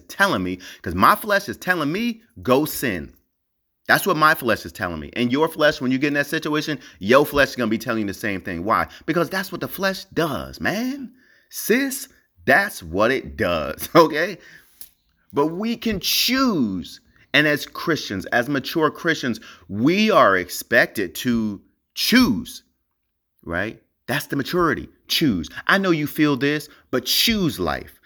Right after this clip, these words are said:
I know you're going through it right now, but choose blessings. I know it's hurting, but choose life, right?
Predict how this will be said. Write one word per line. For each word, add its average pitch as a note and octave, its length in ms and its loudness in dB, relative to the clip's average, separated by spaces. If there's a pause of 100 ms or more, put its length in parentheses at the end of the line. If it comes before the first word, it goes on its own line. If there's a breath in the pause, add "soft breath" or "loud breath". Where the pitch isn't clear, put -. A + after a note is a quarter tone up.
(220 loud breath)
I G3 140 6
know F#3+ 180 2
you're D#3 160 0
going C3+ 340 -2
through C3+ 180 0
it B2 40 0
right A#2+ 240 2
now, B2 240 -2 (180 loud breath)
but G3 160 -2
choose G3 480 -2
blessings. D#2+ 520 -2 (260 soft breath)
I G3 160 0
know F#3 600 2
it's A2+ 200 0
hurting, B2 420 0 (200 loud breath)
but A#2+ 260 2
choose D3 880 4 (160)
life, - 420 -16 (1200)
right? A2+ 340 0